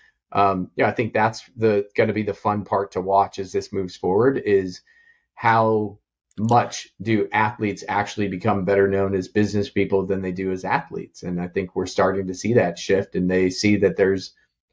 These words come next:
a finite amount of time frame on their playing careers, and there's an infinite amount of time on their business careers. And so they're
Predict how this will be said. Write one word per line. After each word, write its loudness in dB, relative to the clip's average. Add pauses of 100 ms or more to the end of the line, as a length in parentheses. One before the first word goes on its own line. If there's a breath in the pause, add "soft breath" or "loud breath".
a -6
finite 2
amount -2
of -10
time 0
frame 2
on 2
their 0
playing 0
careers, 2 (380 soft breath)
and 0
there's 4
an -2
infinite 2
amount -2
of -6
time 0
on -2
their 2
business 0
careers. -2
And -6
so 4
they're -4